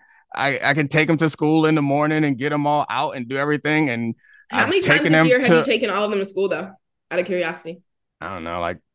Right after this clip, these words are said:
Speaker 1: three or so, four,
Speaker 2: Really?
Speaker 1: maybe.
Speaker 2: All of them you've taken? All, both you've
Speaker 1: Oh,
Speaker 2: taken?
Speaker 1: maybe once or twice. I don't know.
Speaker 2: Mm-hmm.
Speaker 1: However many times, I'm capable of it. I did it in the morning that,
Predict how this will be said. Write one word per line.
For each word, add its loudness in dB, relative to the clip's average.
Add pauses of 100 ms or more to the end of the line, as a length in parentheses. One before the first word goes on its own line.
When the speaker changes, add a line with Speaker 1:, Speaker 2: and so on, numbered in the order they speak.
(160)
Speaker 1:
three -6
or -2
so, 0
four, -4
Speaker 2:
Really? 6
Speaker 1:
maybe. 0
Speaker 2:
All 2
of -2
them 0
you've -8
taken? -2
All, 0
both -2 (160)
you've -6
Speaker 1:
Oh, 4
Speaker 2:
taken? -8
Speaker 1:
maybe 0
once -4
or -2
twice. 0
I 0
don't 4
know. 6
Speaker 2:
Mm-hmm. 4
Speaker 1:
However 6
many 4
times, 0 (100)
I'm -2
capable -2
of -8
it. -16
I -2
did 4
it 4 (220)
in 6
the 8
morning 6
that, 2